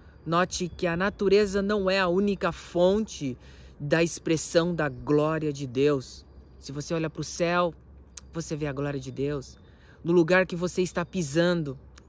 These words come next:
é algo criado por Deus. Ele é o sustentador de tudo o que foi criado. Jamais valorize mais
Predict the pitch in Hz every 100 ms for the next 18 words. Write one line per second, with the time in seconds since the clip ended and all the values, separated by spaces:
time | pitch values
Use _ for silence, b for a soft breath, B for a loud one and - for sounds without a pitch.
0 | - 147 151 156 151 143 151 147 156 151
1 | 147 151 139 123 147 151 135 - - b
2 | b b - 175 185 165 143 139 147 131
3 | 147 143 135 135 151 147 175 - - 190
4 | 208 170 - - - - 143 147 - 139
5 | 143 135 139 139 131 131 B B B B
6 | 196 226 202 143 139 139 139 139 139 143
7 | 139 131 135 156 151 143 135 117 131 156
8 | 156 156 -